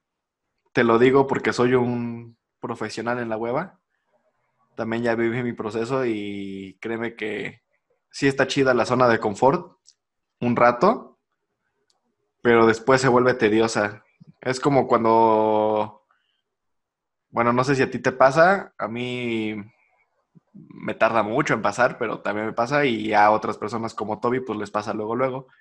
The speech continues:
Que hay cierto punto en la mañana o en el día que si sigues acostado y dormido,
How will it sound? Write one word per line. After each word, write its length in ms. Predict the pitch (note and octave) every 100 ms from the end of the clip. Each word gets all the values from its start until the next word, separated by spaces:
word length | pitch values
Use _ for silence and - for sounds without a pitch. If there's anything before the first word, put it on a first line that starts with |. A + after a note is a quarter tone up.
| _ _ _ _ _ _ _ _ _ _ _ _ _
Que 140 | A#2+
hay 160 | B2 C#3+
cierto 360 | E3 D3 D3
punto 240 | D3+ D3+ D#3+
en 60 | C#3+
la 60 |
mañana 480 | B2 A#2+ C#3 D3+ D#3
o 100 | C3+
en 100 | A#2
el 100 | A2
día 280 | C3 D3 D3
que 140 | B2
si 140 | A#2+ A#2
sigues 300 | C3+ D#3 C#3
acostado 580 | A#2+ A2+ C3+ C#3 C#3+
y 100 | C3+
dormido, 640 | A#2 A2+ A#2+ D3 F#3 G3